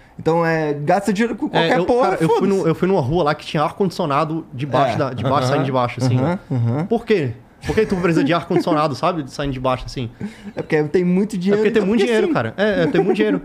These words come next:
Speaker 1: <laughs>
Speaker 2: Aí os cara, é, tem umas paradas bizarras, tipo, eles tão fazendo, mas acho que é do lado da Arábia Saudita, tão fazendo aquele, aquele prédio gigante lá que vai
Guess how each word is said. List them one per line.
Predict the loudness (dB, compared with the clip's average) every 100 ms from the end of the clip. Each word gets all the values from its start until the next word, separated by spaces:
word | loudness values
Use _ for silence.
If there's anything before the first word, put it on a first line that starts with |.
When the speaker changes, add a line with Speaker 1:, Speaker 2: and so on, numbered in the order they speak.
| -4
Speaker 1:
<laughs> | -2 0
Speaker 2:
Aí | 0
os | 0
cara, | 0 0
é, | -2 -4 -4
tem | -2
umas | -2
paradas | 0 -2 -2
bizarras, | -2 0 0 -2
tipo, | -4 -4
eles | -4
tão | -4 -4
fazendo, | -2 0 0 -2 -4
mas | -6 -6
acho | -4
que | -2
é |
do | 0
lado | -2 0 -2 -4 -6
da | -6
Arábia | -4 -2
Saudita, | -2 -2 -2 -4
tão | -6
fazendo | -4 -2 -2
aquele, | -4 -4 -2 -4 -10 -16
aquele | -8 -6
prédio | -2 -2 -2
gigante | -4 -4 -2
lá | -4
que |
vai | -4